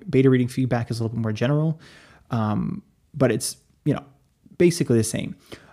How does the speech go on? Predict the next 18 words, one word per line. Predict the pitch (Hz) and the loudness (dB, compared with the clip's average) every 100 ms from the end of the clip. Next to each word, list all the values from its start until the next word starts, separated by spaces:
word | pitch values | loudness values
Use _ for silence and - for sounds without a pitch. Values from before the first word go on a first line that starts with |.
| _ | _
Um, | 127 110 104 - | -4 -4 -2 0
but | |
one | 156 208 269 | 0 0 0
thing | 277 202 | 0 0
I | - | 0
have | 131 143 | 0 0
noticed | 131 113 117 120 - - | 2 2 0 -2 -6 -2
is | 135 120 | 0 0
that | 113 120 117 117 - - _ _ _ _ _ _ _ _ _ _ _ _ _ - | 0 0 0 -4 -12 -20 _ _ _ _ _ _ _ _ _ _ _ _ _ -2
a | 131 | 2
lot | 143 165 180 185 | 4 6 4 4
of | 147 | 2
these | 143 135 131 | 2 2 0
stories | - 127 117 113 110 - | 0 2 4 4 2 0
use | 131 120 | 0 0
something | - 120 120 | 2 0 0
called | 117 110 | 0 -2
self-insertion, | - 123 113 123 - - 113 - 175 165 | -2 -2 0 -2 -2 0 -2 0 -2 -2